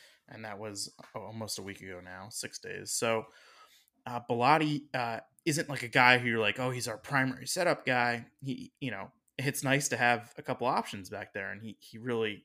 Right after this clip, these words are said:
um, he, he's, he's been terrific. Uh, slider is really good, really, really good. And he's throwing it more, and they told him to do that, and it's worked.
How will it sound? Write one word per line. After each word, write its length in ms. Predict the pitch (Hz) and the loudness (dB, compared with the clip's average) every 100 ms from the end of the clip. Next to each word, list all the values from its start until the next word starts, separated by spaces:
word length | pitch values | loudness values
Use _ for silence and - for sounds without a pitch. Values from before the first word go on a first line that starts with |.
| - | -16
um, 380 | 104 101 98 - _ _ _ _ _ _ | -14 -12 -14 -20 _ _ _ _ _ _
he, 160 | 120 | -8
he's, 240 | 120 123 113 _ | -6 -10 -12 _
he's 140 | - - | -18 -14
been 160 | 104 | -12
terrific. 400 | 98 104 98 107 - _ _ - | -12 -14 -14 -18 -20 _ _ -16
Uh, 280 | 104 101 107 | -14 -14 -10
slider 500 | - 120 107 104 - | -4 -2 -2 -8 -14
is 340 | 104 - - _ | -10 -10 -10 _
really 180 | 104 98 | -12 -12
good, 160 | - - _ _ _ 101 | -14 -18 _ _ _ -12
really, 220 | 110 101 | -10 -10
really 180 | 98 95 | -14 -16
good. 200 | 98 95 _ | -16 -18 _
And 80 | 120 | -4
he's 140 | 117 | -2
throwing 220 | 127 120 | 0 -2
it 80 | 95 | -2
more, 320 | 98 98 101 - | -8 -12 -14 -10
and 280 | 101 95 92 | -12 -12 -12
they 80 | - | -12
told 280 | - 107 98 | -10 -10 -10
him 60 | 98 | -14
to 80 | |
do 140 | 92 101 | -16 -14
that, 240 | 95 95 - | -12 -14 -14
and 360 | 107 98 95 92 _ | -14 -14 -18 -20 _
it's 140 | - - | -20 -18
worked. 300 | 101 - | -18 -20